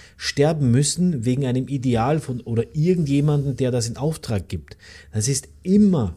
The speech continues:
schlecht und ich kenne auch niemanden, der das begrüßt, was da passiert ist. Und ich kenne auch niemanden, der das gerade begrüßt, was in Palästina passiert. Aber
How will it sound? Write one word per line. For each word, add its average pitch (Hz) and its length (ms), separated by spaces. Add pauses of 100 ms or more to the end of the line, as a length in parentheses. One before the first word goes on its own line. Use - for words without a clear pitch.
schlecht - 560
und 107 180
ich - 220 (140)
kenne 175 280
auch 120 140
niemanden, 147 460
der 113 120
das 110 220
begrüßt, 190 540
was 117 120
da 110 120
passiert 117 360
ist. - 280 (400)
Und 123 60
ich 127 140
kenne 143 180
auch 127 120
niemanden, 143 400
der 117 120
das 113 180
gerade 117 260
begrüßt, 139 640
was 110 160
in 107 140
Palästina 104 560
passiert. 127 520 (680)
Aber 120 420